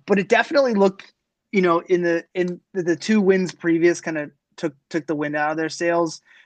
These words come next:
And after that first goal in the third minute, I was like, "They're gonna get their do-, doors blown off." And the same thing happened just minutes later in the eighth minute. I, I was, they, uh, the, the Denton Diablo scored another goal. So it was two nothing with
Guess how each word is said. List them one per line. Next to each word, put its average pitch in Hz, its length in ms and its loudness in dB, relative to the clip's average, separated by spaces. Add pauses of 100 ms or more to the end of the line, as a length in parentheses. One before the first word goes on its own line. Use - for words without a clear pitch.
(100)
And 165 80 0
after 175 220 2
that 175 220 -2
first 165 240 -4
goal 156 180 -4
in 151 60 -8
the 143 60 -12
third 143 260 -8
minute, 143 200 -8
I 135 100 -6
was 139 140 -10
like, 139 300 -6
"They're 143 180 -8
gonna 139 100 -10
get - 120 -12
their - 100 -16
do-, - 300 -10
doors 147 320 2
blown 139 280 -6
off." - 300 -8 (120)
And 147 340 -6
the 151 80 -6
same 175 300 -2
thing 180 260 0
happened 208 520 0
just 180 360 -2 (500)
minutes 180 380 -2
later 208 480 2
in 175 80 -4
the 170 180 -6
eighth 202 220 -4
minute. 165 360 -8 (220)
I, 165 140 -8 (100)
I 160 120 -4
was, 160 260 -10 (480)
they, 175 200 -2
uh, 156 440 -4
the, 170 300 -12
the 165 240 2
Denton 160 480 -6
Diablo 156 380 -2
scored 156 340 -6
another 151 240 -4
goal. 139 320 -8
So 180 120 -6
it - 20 0
was 147 120 -6
two 262 180 -6
nothing 185 420 0
with 143 140 -8